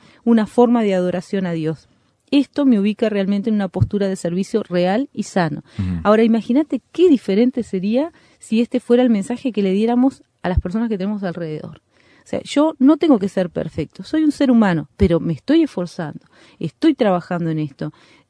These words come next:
Speaker 1: Sé que tengo áreas de debilidad, pero estoy orando, estoy buscando, estoy trabajando. No tengo ni por qué decir cuáles son.
Speaker 2: Claro.
Speaker 1: O sea, no es que yo tengo que andar contando
Speaker 2: Sí,
Speaker 1: mis
Speaker 2: exponiéndome,
Speaker 1: problemas,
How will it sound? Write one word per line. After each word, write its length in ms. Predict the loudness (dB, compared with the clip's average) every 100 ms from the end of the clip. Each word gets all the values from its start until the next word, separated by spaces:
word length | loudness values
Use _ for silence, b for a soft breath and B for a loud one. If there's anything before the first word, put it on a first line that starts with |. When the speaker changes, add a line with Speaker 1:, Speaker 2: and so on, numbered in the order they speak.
| -14
Speaker 1:
Sé 240 | -4 -2
que 100 | 0
tengo 300 | 0 2 4
áreas 240 | 4 4
de 100 | 0
debilidad, 540 | 0 -2 -2 -4 -4 -4
pero 160 | -6 -4
estoy 320 | 0 2 4
orando, 380 | 2 2 0 0
estoy 220 | -2 -2
buscando, 500 | 0 -2 -4 -2 -2
estoy 300 | -2 0 0
trabajando. 500 | 0 -2 -4 -8 -2
No 120 | 0
tengo 160 | 0 2
ni 100 | 2
por 180 | 0 -4
qué 100 | -4
decir 180 | -4
cuáles 220 | -6 -8 -2
son. 260 | 0 0
Speaker 2:
Claro. 200 | -2 -4
Speaker 1:
O 40 | -4
sea, 120 | -4
no 120 | -2
es 80 | -2
que 100 | -2
yo 140 | -6
tengo 180 | -6 -6
que 60 | -2
andar 160 | -2
contando 400 | -2 -4 -4 0
Speaker 2:
Sí, 260 | 4 4 6 4
Speaker 1:
mis 100 | 2
Speaker 2:
exponiéndome, 800 | 0 2 4 6 6 6 6 6
Speaker 1:
problemas, 380 | 6 6 4 2